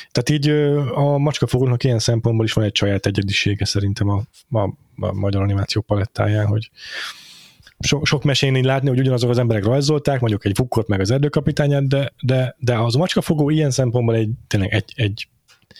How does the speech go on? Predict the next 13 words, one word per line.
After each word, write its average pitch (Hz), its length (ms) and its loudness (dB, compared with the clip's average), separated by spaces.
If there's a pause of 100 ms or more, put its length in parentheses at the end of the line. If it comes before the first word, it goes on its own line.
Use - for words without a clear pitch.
(340)
egy - 120 -6
fokkal 101 320 -2
különbözik 90 480 -2
mégiscsak 101 400 -2
tőlük, 101 380 -2
és, - 180 0
és, - 260 0
és 123 280 0
jól 120 100 2
felismerhető 104 760 0
és 98 120 0
egyedi 98 300 0
ettől. 110 420 -2